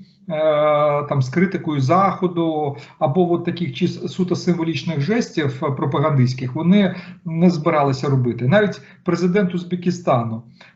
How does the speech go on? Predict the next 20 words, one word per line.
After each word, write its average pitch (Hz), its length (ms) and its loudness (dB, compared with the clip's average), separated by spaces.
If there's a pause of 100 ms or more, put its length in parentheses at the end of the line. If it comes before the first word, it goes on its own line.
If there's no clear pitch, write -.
(100)
ну, 175 220 0
він 165 300 2
розумів, 165 600 0
е, 170 140 0
людина 156 380 2
східна, 180 680 0 (160)
що 170 160 -2
можуть 160 320 2
бути 151 260 -4 (340)
різні 151 340 0
ситуації, 170 600 2
він 165 100 -4
начепив 175 420 0
стрічку 151 800 0 (240)
в, 175 120 -8
е, 147 120 -2
кольорах, 160 600 0
е, 156 200 2 (220)
державного 151 560 2
прапору 113 600 -2